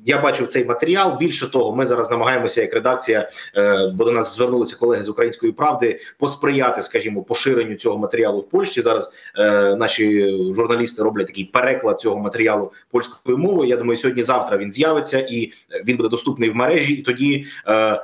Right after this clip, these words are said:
і польськомовна аудиторія, ті люди, які там не розуміють українську мову, вони зможуть побачити цей матеріал, чи це будуть там надписи знизу, чи, е, це буде дубляж. Я не знаю, це питання до "Української правди", але зараз от ми, як Україна П Л, ми робимо цей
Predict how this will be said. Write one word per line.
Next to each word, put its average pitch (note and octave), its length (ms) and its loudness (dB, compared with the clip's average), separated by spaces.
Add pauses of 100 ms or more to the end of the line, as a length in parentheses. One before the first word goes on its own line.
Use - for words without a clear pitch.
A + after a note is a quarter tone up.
(160)
і D3 80 0
польськомовна D3+ 800 0
аудиторія, B2 760 0
ті C#3+ 160 -2
люди, B2+ 200 0
які A2 400 -2 (120)
там D#2 140 -20
не C#3 140 2
розуміють C3+ 440 -2
українську A#2+ 440 -2
мову, D#3 460 2
вони B2 240 0
зможуть C#3 600 -2
побачити B2 460 -2
цей A2+ 220 0
матеріал, C#3+ 400 0
чи A#2+ 60 -6
це A#2 120 -2
будуть G2+ 280 -12
там F#2+ 340 -4
надписи C#3+ 380 -2
знизу, A#2 300 -2
чи, A2 300 -2 (240)
е, G2 60 4
це A2 160 0
буде G#2 180 -2
дубляж. B2+ 340 2
Я A#2+ 60 2
не A#2 80 -2
знаю, C3+ 240 0
це - 80 -6
питання G#2+ 300 -4
до G#2+ 180 0 (160)
"Української A#2+ 420 0
правди", C#3+ 300 0
але A#2+ 120 2
зараз C3 260 2
от A#2 120 -2
ми, C#3+ 100 0
як A#2 140 0
Україна A2+ 380 0
П B2 60 2
Л, A#2 120 0
ми A#2 80 0
робимо A2 260 0
цей G2+ 280 -2